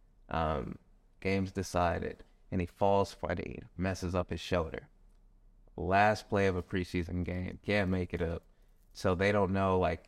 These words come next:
is he gonna be able to play or not? He tries probably the first four games or so, but his shoulder is just so messed up.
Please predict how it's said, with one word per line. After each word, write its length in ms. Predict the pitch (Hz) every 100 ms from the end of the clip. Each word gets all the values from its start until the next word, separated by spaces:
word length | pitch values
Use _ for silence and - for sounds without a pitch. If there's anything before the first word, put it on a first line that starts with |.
| -
is 120 | 95
he 80 | 92
gonna 120 | 90
be 100 | 87
able 140 | 85
to 40 | 85
play 180 | - 101
or 120 | 95
not? 260 | 87 95 90
He 120 | 107
tries 520 | 95 - 98 98 95
probably 300 | - 98 92
the 100 | 92
first 540 | 90 - 95 95 90 -
four 260 | - 104 98
games 340 | 92 98 110 120
or 60 |
so, 320 | 113 127 143 - _ - _
but 100 | -
his 100 | 95
shoulder 320 | - 110 101 92
is 140 | 90
just 200 | 90 -
so 140 | 92
messed 400 | 87 87 87 -
up. 280 | 104 107 -